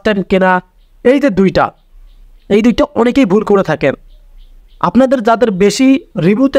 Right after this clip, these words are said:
রাখছে তাদের ক্ষেত্রে ফলোয়ার্স কেনা আর ওয়াচ টাইম কেনা, এগুলো কিন্তু থার্ড পার্টি অ্যাপ্লিকেশন ওয়েবসাইট থেকে সেলাররা আপনাকে দেয়।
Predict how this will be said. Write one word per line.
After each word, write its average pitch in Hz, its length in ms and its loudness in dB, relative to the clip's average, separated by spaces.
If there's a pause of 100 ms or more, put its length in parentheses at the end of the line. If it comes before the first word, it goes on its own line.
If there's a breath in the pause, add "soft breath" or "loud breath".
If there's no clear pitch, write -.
রাখছে 185 240 -2 (520)
তাদের 190 200 0
ক্ষেত্রে 208 260 -2
ফলোয়ার্স 196 340 0
কেনা 220 180 0
আর 196 80 0
ওয়াচ 170 220 2
টাইম 160 200 0
কেনা, 143 160 -2 (340)
এগুলো 254 260 2
কিন্তু 262 240 0
থার্ড - 200 -4
পার্টি 208 200 -2
অ্যাপ্লিকেশন 190 420 0
ওয়েবসাইট 180 340 0 (120)
থেকে 240 180 0 (400)
সেলাররা 190 420 2
আপনাকে 180 300 -2 (440)
দেয়। 156 220 2